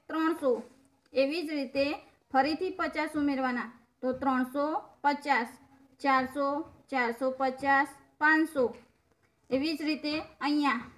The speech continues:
તમે જોઈ શકો છો કે પાંચસો પચાસ આપેલા છે, એની અંદર મેં પચાસ ઉમેર્યા છે તો કેટલા થશે?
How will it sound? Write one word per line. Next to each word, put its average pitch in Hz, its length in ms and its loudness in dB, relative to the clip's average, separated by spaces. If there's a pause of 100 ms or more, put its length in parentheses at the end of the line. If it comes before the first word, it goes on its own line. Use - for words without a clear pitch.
(140)
તમે 269 200 0 (100)
જોઈ 294 200 -4
શકો 311 300 -6
છો 311 160 -6
કે 302 160 -8
પાંચસો 254 460 -2
પચાસ 285 460 -2
આપેલા 294 540 0
છે, 240 120 -6 (400)
એની 262 320 4
અંદર 294 260 2
મેં 294 260 2 (340)
પચાસ 294 360 0 (100)
ઉમેર્યા 294 440 2
છે 247 120 0
તો 247 140 -4
કેટલા 285 300 -2
થશે? 302 400 -2